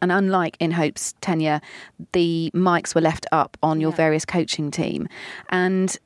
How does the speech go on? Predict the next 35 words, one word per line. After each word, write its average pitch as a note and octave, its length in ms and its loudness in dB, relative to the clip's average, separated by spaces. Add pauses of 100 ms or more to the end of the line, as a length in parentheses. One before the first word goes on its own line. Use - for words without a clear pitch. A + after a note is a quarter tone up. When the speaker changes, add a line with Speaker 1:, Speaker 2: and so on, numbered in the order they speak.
Speaker 1:
Lee F#3 220 0
Kendall, E3+ 440 0
who E3+ 160 -2
was D#3 100 -4
the - 80 -8
goalkeeping E3 540 -2
coach, - 560 -6 (260)
made E3+ 300 2
a E3 40 4
remark D#3 480 0
about C#3+ 300 -2
you D#3 160 -4
being D3+ 440 -2 (100)
lazy D3+ 400 0
as C#3+ 100 -6
f-. - 500 -2
Speaker 2:
Mm. F#3 240 -14 (1300)
Speaker 1:
But G3 160 2
your F3 120 0
fitness F#3+ 400 -2
levels D#3+ 360 0
were D#3 100 2
applauded E3 500 0
by D3+ 180 0
the, D3+ 140 -6 (120)
by D3+ 120 0
the C#3+ 220 -4
fitness - 360 0
coach D#3 300 -4
Speaker 2:
Yeah, D#3+ 120 0
Speaker 1:
at - 60 -2
Speaker 2:
in G#3 100 2
Speaker 1:
that F#3+ 80 -4
Speaker 2:
that F#3+ 80 0
Speaker 1:
time. E3 180 2